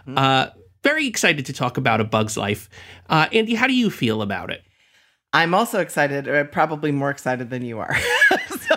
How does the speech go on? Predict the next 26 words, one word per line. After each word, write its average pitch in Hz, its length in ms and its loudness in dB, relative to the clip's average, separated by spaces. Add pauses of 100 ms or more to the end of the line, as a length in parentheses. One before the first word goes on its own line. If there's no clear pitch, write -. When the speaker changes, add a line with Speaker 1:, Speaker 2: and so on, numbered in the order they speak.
Speaker 2:
Oh, 269 280 2
Speaker 1:
let's - 260 -20
see. - 440 -14 (360)
Speaker 2:
I, 254 180 2 (160)
I'm 359 240 2
excited 254 500 -2
'cause 214 200 0
I 196 100 4
learned 208 480 0
a 208 60 0
lot 175 240 0
about 156 260 0
what 165 220 0
not 151 340 2
to 226 100 0
do 254 440 0
while 240 220 2
watching 240 300 2
this 381 140 2
movie, 262 320 2
Speaker 1:
<laughs> 226 40 -10
Speaker 2:
although, 220 460 2 (360)
although 214 280 2
I 170 120 0
enjoy 156 680 0
it. 120 260 0